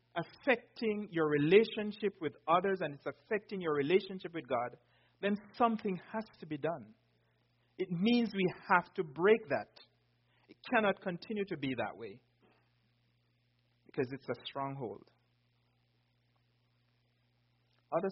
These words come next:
stronghold is unbelief. You know, some people, they, they, they always want, quote unquote, tangible evidence. If I can't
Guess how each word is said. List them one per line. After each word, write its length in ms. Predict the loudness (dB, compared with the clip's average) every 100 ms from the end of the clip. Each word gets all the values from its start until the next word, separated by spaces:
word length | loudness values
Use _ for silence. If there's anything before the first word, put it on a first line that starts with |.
| -6
stronghold 520 | -6 -6 -6 -8 -8
is 100 | -10 -10
unbelief. 440 | -10 -6 -8 -10 -18 _ _ _ _ _ _ _ _ _ _ _ _ _ _ _ _ _ _ _ _ _ _ _ _ _ _ _ _ _ _ _ _ _ _ _ _
You 60 | -18
know, 60 | -8
some 140 | -8
people, 360 | -8 -12 -10 -10 -4
they, 120 | -4 -4
they, 80 | -8 -4
they 80 | 0
always 400 | 2 2 2 0
want, 260 | -2 -4 -6 -12 _ _
quote 200 | -8 -6
unquote, 360 | -8 -4 -4 -4 -6 -4
tangible 440 | -4 -6 -6 -6 -4
evidence. 480 | -4 -4 -8 -14 -18 -20 -20 _ _ _ _ _ _ _ -14
If 140 | 2
I 160 | 4 4
can't 340 | 0 -2 -4